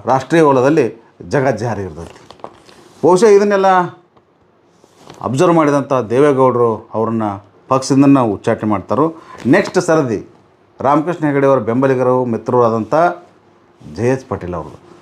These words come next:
ಕರ್ನಾಟಕದಲ್ಲಿ ಮುಖ್ಯಮಂತ್ರಿ ಆಗಿರ್ತಕ್ಕಂಥ ಜೆ ಎಚ್ ಪಟೇಲ್ರನ್ನ ಇದೇ ರೀತಿ ರಾಮಕೃಷ್ಣ ಹೆಗಡೆ ಅವ್ರನ್ನ ಹೆಂಗೆ ಎಕ್ಸ್‌ಪೆಲ್ ಮಾಡಿದ್ರು, ಯಾವುದೇ ಕಾರಣ ಸರ್ಕಾರ ಕೆಡವಿ ತಮ್ಮ ಬೆಂಬಲಿಗರನ್ನ ಮಾಡಬೇಕು ಅಂತ ವಿಚಾರ ಇತ್ತು ಏನೋ ಗೊತ್ತಿಲ್ಲ. ಬಹುಶಃ ಘಟನೆಗಳು ಅವೆಲ್ಲ ನಡೀತಾ ಇರ್ತಾವೆ.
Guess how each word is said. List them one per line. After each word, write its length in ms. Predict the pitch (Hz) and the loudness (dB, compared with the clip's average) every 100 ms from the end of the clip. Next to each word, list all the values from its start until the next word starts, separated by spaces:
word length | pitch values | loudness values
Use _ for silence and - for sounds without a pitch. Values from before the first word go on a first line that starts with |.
| - - | -20 -6
ಕರ್ನಾಟಕದಲ್ಲಿ 960 | 107 135 135 113 113 107 110 131 - _ _ _ _ _ _ _ 104 | -2 0 0 -2 -2 -2 -2 -4 -6 _ _ _ _ _ _ _ -2
ಮುಖ್ಯಮಂತ್ರಿ 540 | 147 147 147 131 135 | 0 2 0 2 0
ಆಗಿರ್ತಕ್ಕಂಥ 500 | 120 113 113 110 107 | 0 -2 -6 -6 -6
ಜೆ 240 | 95 82 | -6 -2
ಎಚ್ 220 | 110 143 - | -2 -2 -2
ಪಟೇಲ್ರನ್ನ 560 | 110 110 104 101 107 98 82 - _ _ - _ _ - | -4 -2 -2 -2 -2 -4 -6 -16 _ _ -20 _ _ -4
ಇದೇ 220 | 113 156 | 0 2
ರೀತಿ 220 | 135 - | 2 0
ರಾಮಕೃಷ್ಣ 460 | 107 117 127 139 131 | -2 -4 -6 -10 -8
ಹೆಗಡೆ 180 | 117 120 | -2 0
ಅವ್ರನ್ನ 240 | 117 110 | 0 -2
ಹೆಂಗೆ 220 | 127 135 | -2 -2
ಎಕ್ಸ್‌ಪೆಲ್ 340 | 107 - 127 120 | -4 -4 -2 0
ಮಾಡಿದ್ರು, 280 | 123 117 | 0 0
ಯಾವುದೇ 280 | 107 110 135 | 0 0 0
ಕಾರಣ 260 | - 123 117 120 | 0 -2 -2 -4
ಸರ್ಕಾರ 400 | 110 98 131 123 | -6 -4 -2 -2
ಕೆಡವಿ 480 | 117 127 131 - - _ _ | 0 2 2 -2 -14 _ _
ತಮ್ಮ 220 | 143 156 156 | 0 2 2
ಬೆಂಬಲಿಗರನ್ನ 540 | 135 139 143 127 131 | 2 2 2 0 -2
ಮಾಡಬೇಕು 460 | 117 127 131 127 123 | 0 2 2 -2 -4
ಅಂತ 100 | 117 | -4
ವಿಚಾರ 340 | 107 131 123 | -4 -2 -2
ಇತ್ತು 220 | 123 123 | -2 -4
ಏನೋ 160 | 117 110 | -4 -2
ಗೊತ್ತಿಲ್ಲ. 500 | 117 - 113 104 156 - - - _ - _ | -2 0 0 0 -2 -6 -20 -20 _ -20 _
ಬಹುಶಃ 380 | 175 175 175 131 | 0 2 0 0
ಘಟನೆಗಳು 460 | 123 120 139 123 120 | -2 0 2 2 2
ಅವೆಲ್ಲ 340 | 107 110 107 | 2 0 -2
ನಡೀತಾ 500 | 101 95 95 98 95 | -4 -8 -8 -6 -6
ಇರ್ತಾವೆ. 440 | 92 - 85 - | -6 -10 -14 -16